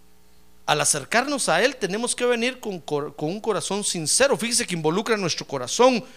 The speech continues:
nuestra fe, nuestra conciencia, la práctica de la palabra de Dios que hagamos, la firmeza,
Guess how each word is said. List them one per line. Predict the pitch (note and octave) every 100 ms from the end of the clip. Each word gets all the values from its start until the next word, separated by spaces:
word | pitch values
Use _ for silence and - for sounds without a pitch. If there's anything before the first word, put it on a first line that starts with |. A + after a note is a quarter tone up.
| - -
nuestra | D#3 - C#3+
fe, | C3+ A3 C4
nuestra | B3 F#3 F3 D3+
conciencia, | C#3 C3 - A#3+ C4 B3 C#4 G#3 - - - - - - - - - - - - - - - -
la | E3 -
práctica | A#3 A#3+ - A3 F#3 E3+
de |
la | D#3 C#3+
palabra | D3 F#3+ G#3 F3
de | D3
Dios | F3+ G3+ -
que | D#3
hagamos, | D3 G3 B3 A#3 - - - - - - -
la | D#3 D#3+
firmeza, | - D#3 D3+ A#3 C#4 - A#3 D#3+ A2